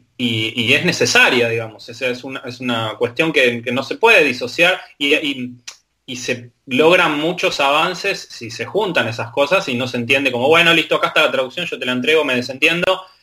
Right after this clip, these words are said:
eh, y se trabaja en conjunto. Hay, sobran experiencias de, de, de cosas que cuando se trabaja en conjunto y hay como una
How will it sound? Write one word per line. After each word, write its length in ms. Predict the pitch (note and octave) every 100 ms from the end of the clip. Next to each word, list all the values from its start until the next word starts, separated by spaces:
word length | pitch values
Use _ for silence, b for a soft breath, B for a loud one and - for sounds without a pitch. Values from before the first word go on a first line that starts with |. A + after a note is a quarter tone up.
| B B
eh, 680 | A#2+ A#2 A#2 A2+ A2+ G#2+ G#2+ B2
y 260 | A2+ A2
se 160 | - A#2
trabaja 300 | B2+ C3+ B2
en 80 | A#2
conjunto. 500 | A#2 A#2 F3 G#2+ G#2+
Hay, 240 | A#2+ A#2 A#2
sobran 560 | - D3+ D#3 D#3+ C#3
experiencias 600 | B2 A#2+ B2+ C#3 C#3+ D3+
de, 220 | A#2+ G#2+
de, 240 | G#2+ G#2+ G#2
de 260 | G#2+ G#2+ _
cosas 300 | B2+ B2 C3
que 280 | A#2+ A2+ A#2
cuando 220 | A2 G#2+
se 120 | A#2
trabaja 320 | B2+ D3 D#3+
en 80 | D3
conjunto 540 | D3+ D3+ F3+ D3 B2
y 100 | A#2
hay 180 | B2 C3+
como 160 | C3 C3
una 400 | C3+ B2+ A#2+